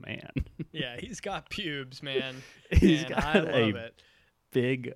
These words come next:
Speaker 1: bush of pubes.
Speaker 2: <laughs> Well,
Speaker 1: Um,
Speaker 2: here's the thing.
Speaker 1: couldn't be prouder.
Speaker 2: Uh, I feel like even though there was a big pause between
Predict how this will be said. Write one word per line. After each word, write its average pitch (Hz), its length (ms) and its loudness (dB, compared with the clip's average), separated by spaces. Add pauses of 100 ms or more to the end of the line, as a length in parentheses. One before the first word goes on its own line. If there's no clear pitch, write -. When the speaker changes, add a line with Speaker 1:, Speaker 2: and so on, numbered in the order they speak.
Speaker 1:
bush 107 600 -6
of 101 240 -8
pubes. 104 280 -8
Speaker 2:
<laughs> - 1400 4
Well, 123 600 2
Speaker 1:
Um, 104 80 -4
Speaker 2:
here's 190 260 -2
the 175 120 -8
thing. 143 540 -8 (300)
Speaker 1:
couldn't 123 240 -2
be 101 120 -4
prouder. - 240 -4
Speaker 2:
Uh, - 1120 -8
I 135 480 -4
feel 143 220 -6
like 131 380 -8 (760)
even 151 240 -10
though 131 120 -6
there 123 120 -8
was 123 140 -12
a 127 40 -12
big 123 180 -10
pause 123 420 -6
between 120 600 -12